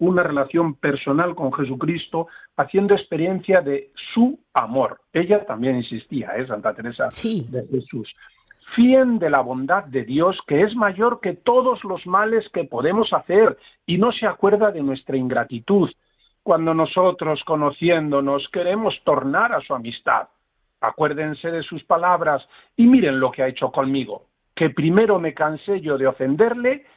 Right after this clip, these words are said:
Speaker 1: que él de perdonarme. Nunca se cansa de dar, ni se pueden agotar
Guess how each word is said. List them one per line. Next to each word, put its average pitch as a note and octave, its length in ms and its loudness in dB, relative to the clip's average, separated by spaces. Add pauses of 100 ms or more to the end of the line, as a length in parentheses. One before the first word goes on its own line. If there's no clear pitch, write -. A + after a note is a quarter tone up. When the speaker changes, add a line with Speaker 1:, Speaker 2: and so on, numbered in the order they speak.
(320)
Speaker 1:
que C#3+ 260 2
él C4+ 200 2
de D#3+ 140 -2
perdonarme. A#2+ 800 -2 (420)
Nunca G3+ 400 4
se - 140 -8
cansa C3 400 -2
de A#2 140 -6
dar, G#3 280 2 (220)
ni C#3 160 4
se C3 160 -6
pueden F3 340 2
agotar C3+ 460 0